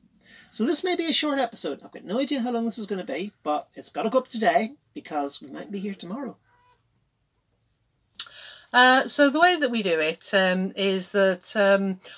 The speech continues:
Speaker 2: one of us uh, does the tidal, um, information, and then the other person,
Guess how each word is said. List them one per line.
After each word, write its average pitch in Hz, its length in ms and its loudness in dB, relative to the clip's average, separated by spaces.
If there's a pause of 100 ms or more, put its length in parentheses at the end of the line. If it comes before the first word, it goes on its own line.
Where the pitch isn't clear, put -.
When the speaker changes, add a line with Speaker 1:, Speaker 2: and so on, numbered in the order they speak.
(140)
Speaker 2:
one 294 200 8
of 202 120 4
us - 500 0 (440)
uh, 185 320 4 (160)
does 196 540 4
the 190 760 0 (120)
tidal, 190 840 0 (100)
um, 170 460 0
information, 170 960 -6 (540)
and 202 160 4
then 196 240 4
the 208 140 8
other 240 180 4
person, 175 800 2